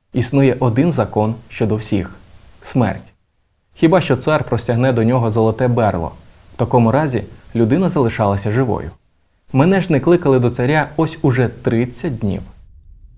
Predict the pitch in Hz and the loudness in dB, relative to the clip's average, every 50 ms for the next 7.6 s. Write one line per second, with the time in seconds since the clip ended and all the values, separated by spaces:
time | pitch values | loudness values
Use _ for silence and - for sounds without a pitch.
0 | - - - - - - - - - - - - - - - - - - - - | -20 -20 -20 -20 -20 -20 -18 -16 -14 -12 -12 -12 -12 -14 -16 -16 -18 -18 -20 -20
1 | - - - - - - - 160 151 127 110 110 104 95 98 - - 190 175 131 | -20 -20 -20 -20 -16 -4 2 4 4 4 4 2 -2 -2 -2 0 0 0 2 4
2 | 143 143 135 131 131 131 123 - - 120 113 - - - 95 80 - - - - | 2 2 4 2 4 4 2 2 0 -2 -4 -2 -4 -4 -4 -4 -4 -8 -16 -18
3 | - - - - 117 123 110 113 110 104 104 104 - 151 156 - - - - - | -20 -16 -8 -2 0 2 4 4 2 2 0 0 -2 -6 -6 -6 -14 -20 -20 -20
4 | - - - - - - 113 123 135 135 - 120 - - - - - - - - | -20 -20 -18 -6 -2 0 0 0 0 -2 -4 -6 -6 -6 -10 -16 -20 -20 -20 -20
5 | - - - - - - - - 139 180 180 175 190 175 - - 127 - - 135 | -20 -20 -20 -20 -20 -14 -4 0 0 2 4 4 2 2 2 0 -4 0 2 4
6 | 127 120 113 107 104 120 160 180 131 110 98 98 110 127 135 - - 123 117 113 | 4 4 4 2 2 2 2 2 2 0 0 0 0 -2 -2 -2 -2 0 2 2
7 | 110 101 98 - - 151 143 107 - - 87 | 2 0 -2 -6 -6 -4 -4 -4 -4 -8 -12